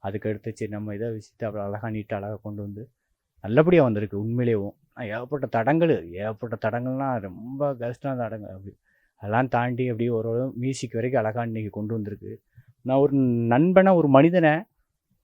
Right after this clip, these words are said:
பார்த்து பேசிட்டோம்னா உண்மையா மனசார அப்படி நேசிப்பேன். தீபாவளி நல்வாழ்த்துக்கள் அனைவருக்கும். ஆமா, எனது ஊர் தலைக்காட்டுப்புறம் வானரம்பட்டி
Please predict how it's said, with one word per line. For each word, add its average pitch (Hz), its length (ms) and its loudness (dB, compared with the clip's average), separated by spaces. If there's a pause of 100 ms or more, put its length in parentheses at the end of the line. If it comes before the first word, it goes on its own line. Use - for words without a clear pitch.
(320)
பார்த்து 185 380 10
பேசிட்டோம்னா 175 600 4
உண்மையா 170 380 4
மனசார 151 380 4
அப்படி 135 200 4
நேசிப்பேன். 123 540 2 (300)
தீபாவளி 131 380 6
நல்வாழ்த்துக்கள் 117 580 -2
அனைவருக்கும். 110 560 -2 (360)
ஆமா, 107 340 -2
எனது 123 240 0
ஊர் 127 140 4
தலைக்காட்டுப்புறம் 120 640 4
வானரம்பட்டி 120 540 2